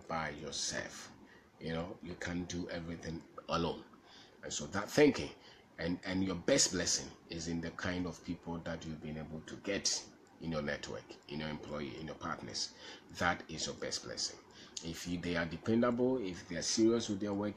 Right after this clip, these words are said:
if they are ethical, if they are character driven, if they are honest, if they know that they love the work and they are committed to the growth of the business, you have a fantastic future. But if you, if you are, if you are that kind of person who does not believe in anybody,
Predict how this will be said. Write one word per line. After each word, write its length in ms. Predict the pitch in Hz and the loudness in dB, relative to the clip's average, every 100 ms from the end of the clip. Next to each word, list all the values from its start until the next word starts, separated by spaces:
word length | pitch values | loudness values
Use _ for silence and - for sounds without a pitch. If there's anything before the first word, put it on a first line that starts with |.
| - | -4
if 280 | 92 85 - | -8 -6 -4
they 140 | 92 | -2
are 180 | 87 85 | -2 -2
ethical, 460 | - 98 107 98 107 | -4 -6 -4 -2 0
if 240 | 95 85 80 | 0 -4 -8
they 120 | 82 | -6
are 80 | 78 | -6
character 460 | - 104 107 110 104 | -4 0 0 0 -2
driven, 380 | 95 107 101 | 0 0 0
if 260 | 95 85 80 | -2 -4 -8
they 140 | 82 | -6
are 80 | 78 - | -6 -4
honest, 580 | 92 113 113 113 - 92 | 0 2 2 2 0 -4
if 320 | 92 - - | -8 -8 -6
they 160 | 92 87 | -2 0
know 360 | 87 95 107 104 | 2 4 4 2
that 260 | 98 92 95 | -2 -4 -4
they 120 | 87 | -2
love 360 | 87 101 117 - | 0 0 0 -2
the 100 | 95 | 0
work 440 | 101 107 104 - 101 | 2 2 0 -2 -4
and 340 | 95 95 92 | 0 0 0
they 80 | 92 | -2
are 60 | 92 | -4
committed 500 | - 101 107 104 98 | 0 2 2 0 -4
to 60 | |
the 140 | 87 90 | -4 -4
growth 300 | 85 95 92 | -4 -4 -4
of 120 | 82 | -6
the 60 | 85 | -4
business, 560 | 92 92 92 - - - - - - - | -4 -2 -2 -4 -6 -8 -16 -16 -18 -8
you 60 | 85 | -6
have 120 | 82 | -4
a 40 | |
fantastic 520 | 78 80 80 78 - | -4 -6 -4 -4 -4
future. 400 | 78 80 78 - - - - - - - - - - | -6 -8 -8 -10 -12 -18 -20 -20 -20 -20 -20 -20 -6
But 160 | 78 78 | -4 0
if 240 | 104 92 101 | 0 0 2
you, 180 | 98 98 - | 2 0 -2
if 220 | 110 101 104 | 0 0 2
you 200 | 104 104 | 2 4
are, 280 | 101 101 101 - - - | 2 0 -4 -12 -16 -12
if 160 | 92 - | -8 -2
you 80 | 101 | 0
are 40 | |
that 180 | 104 117 | 2 2
kind 140 | 117 | 4
of 140 | 107 - | 2 4
person 360 | 110 107 - 95 | 4 4 4 2
who 160 | 107 | 2
does 280 | 107 98 95 | 4 2 2
not 200 | 107 98 | 2 8
believe 240 | 110 120 | 12 12
in 80 | 113 | 12
anybody, 480 | 110 104 82 60 - | 10 8 4 -2 -6